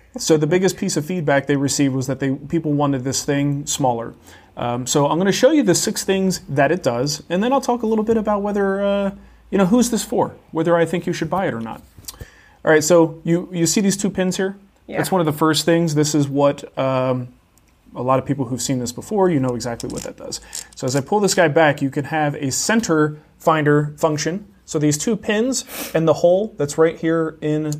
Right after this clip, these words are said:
Speaker 1: the middle will allow you to find up to two inches thick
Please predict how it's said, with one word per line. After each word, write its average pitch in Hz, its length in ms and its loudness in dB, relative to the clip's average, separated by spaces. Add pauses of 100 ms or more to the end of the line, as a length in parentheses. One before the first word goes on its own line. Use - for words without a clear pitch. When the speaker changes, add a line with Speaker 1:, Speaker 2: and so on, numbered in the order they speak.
Speaker 1:
the 139 100 -2
middle 143 440 -2 (280)
will 156 180 2
allow 151 220 4
you 165 160 2
to - 40 -2
find 156 440 0
up 151 180 0
to 147 100 -4
two 233 480 -2
inches 214 380 0
thick 151 420 2